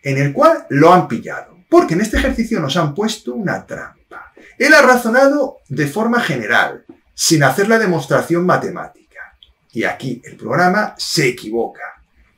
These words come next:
Nos dice que los eventos no son independientes cuando vamos a comprobar que sí lo son.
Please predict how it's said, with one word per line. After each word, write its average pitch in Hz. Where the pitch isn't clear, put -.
Nos 123
dice 180
que 175
los 127
eventos 165
no 113
son 180
independientes 202
cuando 110
vamos 156
a 156
comprobar 127
que 104
sí 127
lo -
son. -